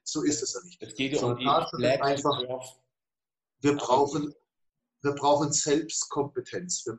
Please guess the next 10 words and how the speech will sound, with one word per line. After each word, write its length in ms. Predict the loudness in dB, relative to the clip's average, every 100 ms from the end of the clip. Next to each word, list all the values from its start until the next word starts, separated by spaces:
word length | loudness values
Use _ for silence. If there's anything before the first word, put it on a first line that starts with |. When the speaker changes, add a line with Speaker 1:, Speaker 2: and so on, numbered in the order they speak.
| -4
Speaker 1:
brauchen 400 | -2 -2 -2 -6
Speaker 2:
Ja. 60 | -6
Speaker 1:
wieder 200 | -8 -8 -8
Eigenverantwortlichkeit, 1200 | -2 0 0 -4 -6 -4 -4 -4 -8 -10 -10 -8 -6
was 200 | -8 -2
den 200 | -2 -2
Menschen 480 | -2 -2 -2 -4 -6 -10 -20 -10
über 220 | -4 2
Jahrzehnte 1080 | 2 4 0 -2 -2 0 0 -2 -4 -6 -6 _ _ _ _ _ _ -4
ab-, 260 | -2 -2